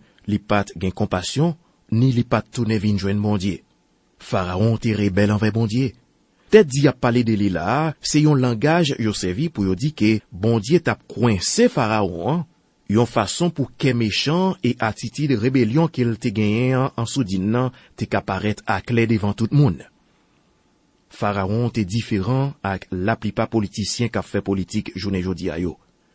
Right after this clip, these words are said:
Moun sa yo toujou ap fè diplomasi, yo pale yon fason lè ap fè bèl disko yo, e yo aji yon lòt fason lè yo nan chanm reyinyon yo, oubyen lè moman vòt la rive.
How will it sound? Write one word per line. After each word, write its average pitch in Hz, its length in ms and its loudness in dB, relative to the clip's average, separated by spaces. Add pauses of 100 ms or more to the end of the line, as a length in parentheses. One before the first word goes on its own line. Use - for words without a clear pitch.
(920)
Moun 107 280 0
sa 101 160 2
yo 117 160 2
toujou 113 360 -2
ap 98 160 -2
fè 113 240 -2
diplomasi, 98 680 -2 (520)
yo 110 140 4
pale 123 340 4
yon 123 180 2
fason 127 440 -2
lè 101 120 0
ap 92 120 -6
fè 95 180 -4
bèl 92 240 -4
disko 95 340 -6
yo, 131 200 2 (400)
e 135 120 4
yo 151 240 6
aji 113 380 2
yon 101 140 0
lòt 156 240 2
fason 131 480 0
lè 107 140 2
yo 98 100 2
nan 95 160 -2
chanm 180 440 0
reyinyon 123 480 0
yo, 117 120 4 (460)
oubyen 120 500 2
lè 104 220 2
moman 104 340 2
vòt 90 240 -2
la 87 100 0
rive. 95 320 -2